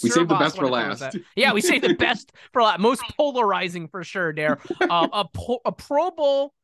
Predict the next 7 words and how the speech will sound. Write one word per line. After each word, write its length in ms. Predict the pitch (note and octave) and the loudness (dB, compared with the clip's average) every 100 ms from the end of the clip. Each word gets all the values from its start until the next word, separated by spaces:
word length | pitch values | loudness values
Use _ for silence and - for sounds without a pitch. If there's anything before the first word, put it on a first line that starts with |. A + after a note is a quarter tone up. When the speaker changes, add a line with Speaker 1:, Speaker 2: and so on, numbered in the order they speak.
| _ _ _ _ _ - | _ _ _ _ _ -8
Speaker 2:
quarterback 520 | D4+ D4 F#3+ D#3 E3+ | -4 -2 -2 -2 -4
Speaker 1:
<laughs> 60 | G3+ | -6
Speaker 2:
got 220 | F3 E3+ | -8 -8
traded 360 | - F3+ E3+ D#3+ | -8 -10 -8 -8
along 520 | D#3+ D#3 E3 F3 F3 | -6 -2 0 0 -2
with, 540 | D#3+ D#3 D#3+ D#3 D3+ D3 _ | -6 -10 -8 -6 -6 -8 _
uh, 360 | - D3 C#3+ - | -4 -2 0 -4